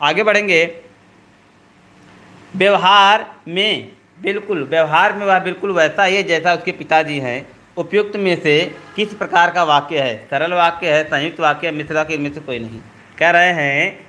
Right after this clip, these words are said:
कि व्यवहार में वह बिल्कुल वैसा ही है जैसे उसके पिताजी हैं, जैसे उसके पिताजी हैं। किस प्रकार का वाक्य को शो कर रहा है फ्रेंड? तो देखिए, जैसे, ज्यों, त्यों, क्यों, ये सब सारे जो word होते हैं friend,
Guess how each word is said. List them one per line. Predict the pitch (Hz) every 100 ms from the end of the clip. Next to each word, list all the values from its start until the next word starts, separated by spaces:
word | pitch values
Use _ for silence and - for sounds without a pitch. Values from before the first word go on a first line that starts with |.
| _
कि | 160
व्यवहार | 151 156 135 143 175
में | 196 180 156 151 180 - -
वह | 151 190
बिल्कुल | 170 165 151 185 196
वैसा | 165 139 185
ही | 196 180
है | 165 190
जैसे | 139 156 156 156 208
उसके | 165 - 143
पिताजी | 156 147 135 127
हैं, | 117 110 104 - _ _ - - -
जैसे | 131 151 151 151 202 175
उसके | - 190
पिताजी | - 160 180 175 175
हैं। | 147 135 156 - - _
किस | 214 185
प्रकार | 190 - 190
का | 185 190
वाक्य | 175 165 -
को | 185
शो | 170 170
कर | 175
रहा | 160
है | 160
फ्रेंड? | 160 151 110 110 - _ _ _ -
तो |
देखिए, | 143 156 160 165 180 208 - -
जैसे, | 127 135 202 214 208 180 170 190 - - _ _ _ -
ज्यों, | 135 196 190 202
त्यों, | 196 196 190 196
क्यों, | 196 196 196 196 196 - -
ये | 180
सब | 196 -
सारे | 180 185
जो | 190 180
word | 185 185
होते | 180 180
हैं | 170
friend, | 160 151 143 156